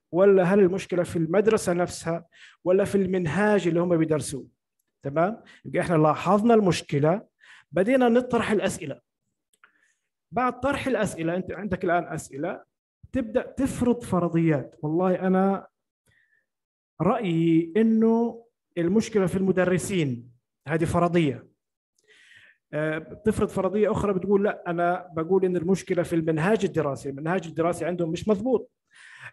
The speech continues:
المجتمع ال-، ال-، ال-، المدرسي كله مش مضبوط، مثلا مدير المدرسة عنده خلل."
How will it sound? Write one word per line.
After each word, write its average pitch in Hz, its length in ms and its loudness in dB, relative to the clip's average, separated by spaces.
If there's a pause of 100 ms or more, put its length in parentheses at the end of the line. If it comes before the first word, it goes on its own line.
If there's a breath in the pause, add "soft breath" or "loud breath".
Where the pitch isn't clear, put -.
(140)
المجتمع 165 880 0 (440)
ال-، 156 260 -8
ال-، 151 220 -10
ال-، 143 580 -6
المدرسي 208 560 0
كله 247 300 4
مش 214 180 0
مضبوط، 214 640 0
مثلا 190 260 -2
مدير 190 400 2
المدرسة 175 720 0 (300)
عنده 220 260 -2
خلل." 220 420 2